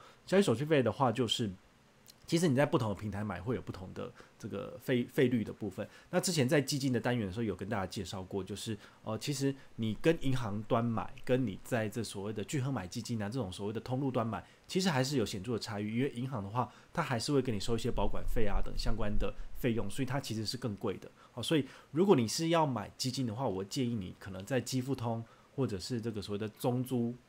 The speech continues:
好，这个中-，中租基金嘛，好，或者是我们这个所谓的聚合买基金买，好，其实都会比较便宜一点。好，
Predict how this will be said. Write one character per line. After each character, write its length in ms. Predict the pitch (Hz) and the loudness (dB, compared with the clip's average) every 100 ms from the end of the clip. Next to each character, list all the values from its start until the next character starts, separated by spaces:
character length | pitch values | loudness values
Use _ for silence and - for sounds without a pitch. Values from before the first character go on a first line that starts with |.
| _ | _
好， 260 | - 101 - - _ | -14 -14 -14 -20 _
这 100 | 131 | -2
个 140 | 120 | -2
中-， 380 | 107 - 131 139 - | 0 -2 -4 -4 -8
中 200 | 135 135 | -6 -4
租 160 | 135 131 | -4 -4
基 160 | 135 | -4
金 160 | 120 120 | -4 -2
嘛， 220 | 117 98 95 | -2 -6 -8
好， 120 | 98 | -6
或 160 | 120 | -2
者 120 | 120 92 | -2 -2
是 120 | 131 | -2
我 80 | 101 | -2
们 160 | 90 | -4
这 80 | 117 | -6
个 140 | 104 | -4
所 200 | 92 101 | -6 -6
谓 120 | 104 107 | -6 -4
的 180 | 104 - - - - - - - - - - - - | -6 -10 -18 -20 -20 -20 -16 -16 -16 -20 -20 -20 -8
聚 160 | 156 127 | -2 0
合 80 | |
买 140 | 127 92 | 0 -4
基 160 | - | -8
金 140 | 98 101 | -8 -6
买， 200 | 92 - - - | -8 -10 -20 -10
好， 100 | 107 | -6
其 160 | - 170 | -4 -2
实 100 | 180 | 4
都 120 | 180 | 6
会 160 | 208 | 6
比 120 | 127 110 | 4 2
较 140 | 131 | 0
便 260 | - - 95 | -2 -6 -6
宜 120 | 92 | -6
一 100 | 98 - | -10 -10
点。 140 | - - - | -14 -14 -20
好， 140 | - | -16